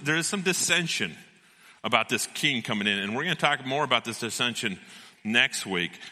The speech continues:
Um, but there's people that were criticizing it. After that battle with the Ammonites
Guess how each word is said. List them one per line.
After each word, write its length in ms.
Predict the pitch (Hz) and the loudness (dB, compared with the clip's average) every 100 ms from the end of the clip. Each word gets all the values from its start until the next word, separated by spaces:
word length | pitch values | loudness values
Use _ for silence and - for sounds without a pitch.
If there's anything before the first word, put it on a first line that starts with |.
| - - | -18 0
Um, 340 | 104 101 95 | 4 4 2
but 120 | 113 147 | -2 0
there's 200 | 151 - | -2 0
people 340 | 185 202 196 | -2 2 2
that 140 | 170 | 2
were 100 | 151 | 0
criticizing 720 | 143 156 147 - 117 101 92 87 | 0 0 0 2 2 2 -2 -6
it. 100 | - - - _ _ _ _ _ _ _ _ | -8 -14 -20 _ _ _ _ _ _ _ _
After 360 | 131 175 190 190 | 2 4 0 2
that 340 | 165 120 113 | 2 2 2
battle 320 | 120 131 123 | 4 4 2
with 80 | 98 | 0
the 220 | 104 104 | 2 2
Ammonites 680 | 107 98 87 87 82 - | 2 -2 -2 -2 -2 -6